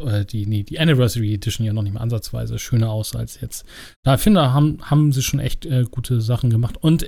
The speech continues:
vor allem lässt das ein bisschen hoffen auf vielleicht noch mal einen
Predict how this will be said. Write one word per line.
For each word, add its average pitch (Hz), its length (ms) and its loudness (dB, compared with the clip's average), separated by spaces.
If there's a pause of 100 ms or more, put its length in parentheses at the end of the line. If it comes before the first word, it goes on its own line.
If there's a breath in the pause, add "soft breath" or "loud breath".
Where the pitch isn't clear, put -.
vor 156 120 0
allem 139 140 4
lässt 139 200 2
das 139 140 -2
ein 139 60 2
bisschen 131 200 0
hoffen 127 220 0
auf 123 140 -2
vielleicht 135 340 -2
noch 143 80 0
mal 127 200 0
einen 123 240 0